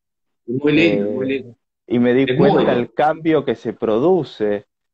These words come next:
Speaker 2: por más mínimo que sea. Eh, recién estaba,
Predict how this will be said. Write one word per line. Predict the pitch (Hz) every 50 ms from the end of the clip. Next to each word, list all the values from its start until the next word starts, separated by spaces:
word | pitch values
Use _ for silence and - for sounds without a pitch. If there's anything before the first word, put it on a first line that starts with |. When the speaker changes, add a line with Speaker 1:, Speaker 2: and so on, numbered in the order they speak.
| _ _ _ _ _
Speaker 2:
por | - 104 107 120
más | 143 160 156 147 -
mínimo | 147 151 156 156 147 143 131 123 113 110
que | - 104 104
sea. | - - 147 143 131 117 110 107 110 123 - _ _ _ _ _ _ _ _ _ _ _ _ _
Eh, | 117 117 107
recién | 113 117 113 - - 156 151 151
estaba, | 139 - - - 127 123 127 123 117 107 98 92 92 95 -